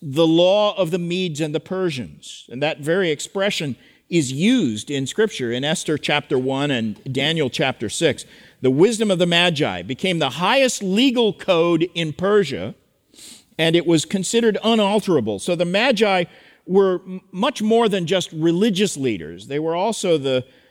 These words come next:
mathematicians and the philosophers and the scientists and doctors and legal authorities of their culture.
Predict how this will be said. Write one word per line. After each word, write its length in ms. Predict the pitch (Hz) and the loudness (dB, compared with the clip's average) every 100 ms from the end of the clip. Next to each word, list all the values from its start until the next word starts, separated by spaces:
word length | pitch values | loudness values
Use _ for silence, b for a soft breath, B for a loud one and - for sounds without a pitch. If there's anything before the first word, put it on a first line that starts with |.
| b | b
mathematicians 1120 | 139 170 196 185 160 - 190 - 127 98 95 | -4 -2 0 -2 -2 2 2 0 -4 -6 -8
and 120 | 127 | -4
the 60 | 127 | -4
philosophers 880 | - 156 170 190 - 160 127 110 110 | 0 2 2 0 -4 -4 -4 -4 -4
and 140 | 123 | -6
the 60 | 123 | -4
scientists 760 | - 185 196 196 180 156 - | -4 -2 0 0 0 -2 -4
and 160 | 143 139 | -8 -2
doctors 540 | 151 175 - 165 139 | 0 0 0 -2 0
and 260 | 131 127 147 | -2 0 2
legal 320 | 202 202 185 | 2 4 2
authorities 600 | 165 180 185 185 147 135 | 0 2 2 4 4 4
of 180 | 147 135 | 2 2
their 160 | 143 135 | 0 0
culture. 480 | 175 208 - 90 | 0 0 -2 -12